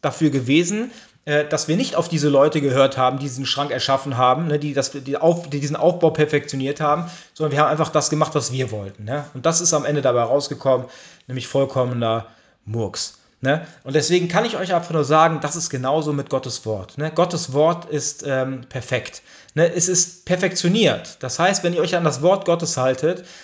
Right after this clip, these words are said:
ähm, wird alles gut laufen, ne?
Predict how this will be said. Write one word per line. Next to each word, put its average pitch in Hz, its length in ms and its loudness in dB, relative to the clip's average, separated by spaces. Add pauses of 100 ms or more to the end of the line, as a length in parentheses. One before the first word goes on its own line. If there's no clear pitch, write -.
(180)
ähm, 139 380 0
wird 156 280 -2
alles 156 300 4
gut 143 160 -4
laufen, 135 640 -2
ne? 139 220 -6